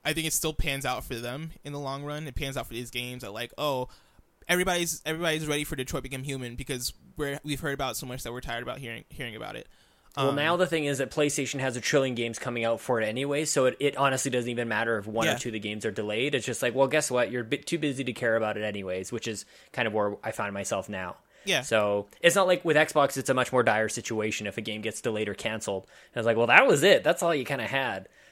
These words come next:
Speaker 1: Yeah,
Speaker 2: So, and
Speaker 1: it's
Speaker 2: that's
Speaker 1: like,
Speaker 2: me,
Speaker 1: what
Speaker 2: like, saying, "I, I love Xbox," but to your point about the way that Sony cares for its studios and its I P, and, like, so the thing that,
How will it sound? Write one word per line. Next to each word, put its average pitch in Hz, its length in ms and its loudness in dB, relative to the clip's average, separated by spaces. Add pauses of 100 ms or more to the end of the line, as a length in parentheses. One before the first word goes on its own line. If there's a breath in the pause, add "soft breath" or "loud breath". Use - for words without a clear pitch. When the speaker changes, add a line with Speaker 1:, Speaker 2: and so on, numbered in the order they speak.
(140 soft breath)
Speaker 1:
Yeah, 196 100 4
Speaker 2:
So, 135 60 8
and 113 100 6
Speaker 1:
it's 123 60 4
Speaker 2:
that's 202 140 6
Speaker 1:
like, 180 100 2
Speaker 2:
me, 185 100 0
Speaker 1:
what 180 80 2
Speaker 2:
like, 151 160 6
saying, 151 220 4
"I, 160 220 6
I 143 80 4
love 151 360 8
Xbox," 110 680 -2
but 117 260 2 (500 soft breath)
to 147 120 0
your 139 140 6
point 135 300 4
about 117 440 2
the 135 60 -2
way 123 180 0
that 117 100 -8
Sony 123 300 -2
cares 120 220 0
for 117 180 -2
its 104 100 -4
studios 123 480 0
and 110 100 -2
its 110 140 -4
I 107 120 -2
P, 123 380 -2
and, 107 100 -4 (280 loud breath)
like, 135 300 -2 (140)
so 175 280 2
the 156 160 0
thing 175 240 -4
that, 190 220 -2